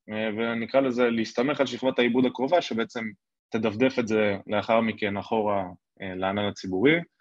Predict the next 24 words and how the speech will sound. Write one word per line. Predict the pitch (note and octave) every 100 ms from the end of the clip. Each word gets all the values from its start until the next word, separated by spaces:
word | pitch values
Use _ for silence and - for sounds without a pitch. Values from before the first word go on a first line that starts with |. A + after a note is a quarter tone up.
| - _ -
או |
לאיפה | G#2 G#2 G#2+
שהאפליקציה | G#2 G2 F#2+ F#2+ G2+ -
שלי | - F#2+
יושבת. | G2 D3+ D#3+ D#3+ _ _ _ - - _ _ _ _ -
אה, | G2 G2+ G2+ G2+ G2+ G2+ G2 -
ובעצם | G2+ A#2 B2 A2+
זה, | G2 A#2 A#2+ A#2 A2+ G#2+ F2+ - _ _ _ _ _
זה | G#2 C3+
הצורך | C3+ C3 C3 A2+
המרכזי | G#2 G2 F#2+ F2 C#3
שהיה | C3+ G2 G#2 A2
אז | A2+ A#2+ G#2+ F#2+
וגם | F#2+ G2+ G#2 G2+ G2+ _ _ _ _ _ _
קיים | G#2+ G2+ F#2+
היום. | F#2 D#2+ - _ _ _ _ -
כן, | B2+
יש | C#3 A#2
דברים | A#2 A#2 A#2+
ש-, | - G#2+ G#2 F#2 F2+ _ - _ _ _
נקרא | - G#2
לזה | G2+
עברו | F#2+ A#2
תיקוף, | A#2+ G2+ D#3+ - -